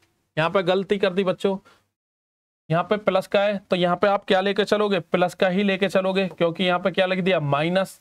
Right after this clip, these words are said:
क्या लिख दिया? माइनस। और ये माइनस है तो ये काहे का हो जाएगा?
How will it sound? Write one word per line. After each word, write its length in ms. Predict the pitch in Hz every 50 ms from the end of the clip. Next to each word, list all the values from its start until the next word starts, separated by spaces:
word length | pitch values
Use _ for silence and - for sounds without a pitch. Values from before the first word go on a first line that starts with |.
| _ _ -
क्या 180 | - - - 156
लिख 120 | 165 170 170
दिया? 180 | 196 208 214 196
माइनस। 640 | 185 165 147 143 143 151 165 175 190 196 185 - -
और 160 | - 185 165
ये 160 | 170 170 190 185
माइनस 520 | 170 170 170 175 180 185 185 190 175 -
है 60 | 196
तो 120 | - 214 190
ये 200 | 180 170 185 180
काहे 220 | - 180 175 175
का 100 | 170 190
हो 100 | 185 180
जाएगा? 400 | 180 185 185 196 196 202 208 -